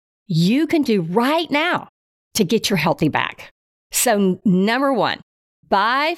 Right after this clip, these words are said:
foods that have no label. That would be foods that are powerful, healing foods that detoxify,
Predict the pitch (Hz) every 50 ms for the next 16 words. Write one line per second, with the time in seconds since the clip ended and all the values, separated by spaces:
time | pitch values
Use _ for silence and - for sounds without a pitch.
0 | - - - 285 311 320 320 330 339 339 320 - - - - - 160 165 160 -
1 | 196 196 202 208 208 196 185 170 175 175 170 185 196 202 208 208 214 220 - -
2 | _ - 208 180 180 175 175 170 165 165 165 165 151 156 147 147 139 - - -
3 | _ _ _ _ _ _ _ _ _ _ _ _ - 190 165 202 202 196 208 226
4 | 254 - 294 311 247 302 302 302 302 - 269 254 247 247 247 226 - - - -
5 | - 147 147 - - - - - 170 165 175 175 175 165 - - - 85 - -
6 | - - - - 294 320 359 359 320 285 262 226 180 - - 170 151 135 120 135
7 | - - - 180 170 - - - 190 - - 175 160 - - - 180 - - 139
8 | - 127 143